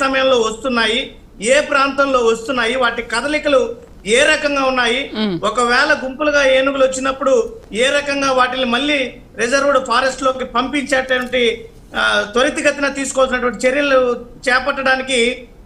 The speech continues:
Speaker 1: వాచ్ ట్రాక్స్ అనేటువంటి ఒక టీంని ఏర్పాటు చేయడం జరిగింది.
Speaker 2: Hmm.
Speaker 1: అదే విధంగా ఎలిఫెంట్ టాస్క్ ఫోర్స్ అనేటువంటి ఒక టీమును కూడా ఏర్పాటు చేసి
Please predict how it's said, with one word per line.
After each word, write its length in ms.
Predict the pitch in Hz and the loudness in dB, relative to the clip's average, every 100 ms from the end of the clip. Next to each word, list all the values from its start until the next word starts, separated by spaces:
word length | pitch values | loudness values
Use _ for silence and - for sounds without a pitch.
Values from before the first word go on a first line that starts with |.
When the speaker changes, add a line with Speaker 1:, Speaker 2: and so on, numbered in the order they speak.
| - | -12
Speaker 1:
వాచ్ 480 | 185 226 294 294 233 | -2 2 2 0 -4
ట్రాక్స్ 340 | 262 262 269 | 0 0 0
అనేటువంటి 420 | 262 262 262 254 247 | 0 0 2 2 0
ఒక 100 | 233 | -2
టీంని 380 | 233 285 277 | -2 0 2
ఏర్పాటు 400 | 240 233 233 220 | 0 0 -2 0
చేయడం 200 | 220 220 | 0 0
జరిగింది. 400 | 214 214 202 156 - - 226 | -2 -2 -4 -6 -14 -12 -6
Speaker 2:
Hmm. 120 | 202 | -2
Speaker 1:
అదే 220 | 233 294 | 4 6
విధంగా 380 | 285 285 269 233 226 233 - - - - - - - | 4 2 0 2 0 -2 -8 -20 -20 -20 -20 -20 -6
ఎలిఫెంట్ 600 | 196 302 311 320 311 302 | 0 0 0 0 -2 0
టాస్క్ 400 | 269 277 277 240 | 0 0 -2 -2
ఫోర్స్ 260 | 277 285 285 | 0 0 0
అనేటువంటి 480 | 269 269 269 269 277 | -2 0 -2 0 2
ఒక 220 | 254 247 | 2 2
టీమును 520 | 240 - 277 269 262 | -2 -4 -2 0 2
కూడా 200 | 254 240 | 2 2
ఏర్పాటు 480 | 233 240 254 247 247 | 0 0 -2 -2 -4
చేసి 420 | 240 269 240 226 | -2 -2 -2 -2